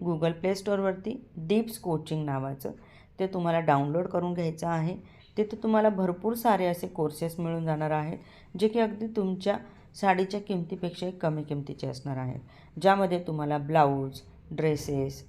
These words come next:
असे वेगवेगळे प्रकारचे कोर्सेस आहेत, फॅशन डिझायनिंगचे कोर्सेस आहेत, तसेच सध्या जो चालू आहे तो शिलाई कोर्स, तो पण अ-, अव्हेलेबल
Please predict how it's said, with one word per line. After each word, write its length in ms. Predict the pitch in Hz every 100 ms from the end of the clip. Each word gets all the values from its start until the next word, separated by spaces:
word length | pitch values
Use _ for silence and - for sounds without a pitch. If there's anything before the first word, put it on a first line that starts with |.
| -
असे 220 | 160 185
वेगवेगळे 460 | 185 180 180 170 165
प्रकारचे 520 | 156 143 135 131 147
कोर्सेस 460 | - 139 131 143 143
आहेत, 260 | 135 139 139 - - -
फॅशन 320 | 202 202 208
डिझायनिंगचे 560 | 196 180 170 165 156 156
कोर्सेस 460 | 156 139 - 139 139
आहेत, 280 | 135 139 135 - - -
तसेच 360 | 214 214 156 - - - -
सध्या 320 | 175 165 170
जो 100 | 185
चालू 300 | 180 143 156
आहे 280 | 151 143 143 180
तो 60 |
शिलाई 380 | 180 156 143 139
कोर्स, 320 | 139 143 147 -
तो 100 | 165
पण 180 | 156 147 -
अ-, 100 | 147 147 - - - -
अव्हेलेबल 500 | 156 143 131 131